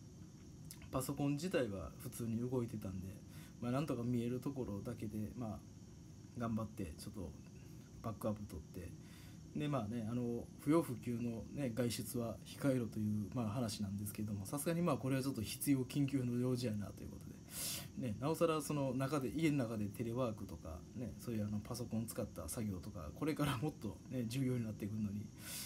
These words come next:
その感じのパソコンがそんな感じでね、画面割れとったらもう話にならんやないかいうことで、まあ、あの、なんとか、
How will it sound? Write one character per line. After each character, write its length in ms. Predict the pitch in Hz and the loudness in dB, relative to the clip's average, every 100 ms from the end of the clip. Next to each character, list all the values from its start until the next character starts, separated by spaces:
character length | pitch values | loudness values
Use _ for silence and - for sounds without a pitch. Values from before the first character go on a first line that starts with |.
| - | -4
そ 100 | - | -2
の 80 | 143 | 0
感 200 | 139 131 | 2 2
じ 100 | 139 | 2
の 100 | 160 | 0
パ 140 | 113 | 0
ソ 100 | 107 | -2
コ 80 | 110 | -2
ン 100 | 110 | 0
が 120 | 110 | 0
そ 140 | 104 131 | 0 0
ん 100 | 123 | 0
な 80 | |
感 160 | 120 120 | 0 -2
じ 80 | 113 | 0
で 80 | 110 | 0
ね、 180 | 131 107 | 2 2
画 120 | 131 | 4
面 180 | 127 127 | 4 4
割 140 | 131 | 2
れ 40 | |
と 60 | 131 | 0
っ 40 | |
た 100 | 107 | -4
ら 60 | 92 | -4
も 80 | 95 | -2
う 40 | |
話 260 | 160 151 110 | 2 2 4
に 60 | |
な 80 | 98 | 4
ら 80 | 101 | 4
ん 60 | 107 | 2
や 60 | |
な 60 | 90 | 0
い 40 | |
か 100 | 90 | -4
い 60 | 92 | -6
う 60 | |
こ 100 | 101 | -6
と 100 | - | -8
で、 60 | 95 - - - - - - - | -10 -10 -8 -6 -6 -8 -10 -2
ま 100 | 117 | 0
あ、 20 | |
あ 20 | |
の、 240 | 107 104 104 - - - - 127 | 2 0 -4 -10 -14 -14 -6 2
な 140 | 135 | 4
ん 80 | 147 | 4
と 120 | |
か、 100 | 143 | 2